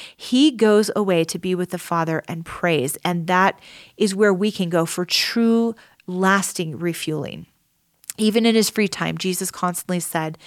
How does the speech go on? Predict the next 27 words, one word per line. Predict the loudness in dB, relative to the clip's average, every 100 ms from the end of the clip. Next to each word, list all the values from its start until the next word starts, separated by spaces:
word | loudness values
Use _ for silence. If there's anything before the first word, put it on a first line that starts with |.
| -20 -16
"Not | 0 2 4
my | 4 4
will, | 4 2 0 -2
but | -2 -2
yours | -2 -2 -2
be | -6
done," | -6 0 2 0 -2 -10 -20 _
so | -8 0 2 2
that | 2
he | 0 0
could | 0
become | -2 -2 0 0 -2
a | -4
sacrifice | -2 -4 -4 -8 -8 -10 -10 -8
on | -8 -8
our | -8
behalf. | -8 -8 -10 -12 -14 -20 -20 -20 -16 -6
Are | -4
we | -4 -2 0
willing | 0 0 -2
to | -4
make | -4 -4
that | -6 -6
same | -6 -6
sacrifice | -8 -12 -12 -10 -8 -8 -10 -14
for | -14
him? | -12 -12 -14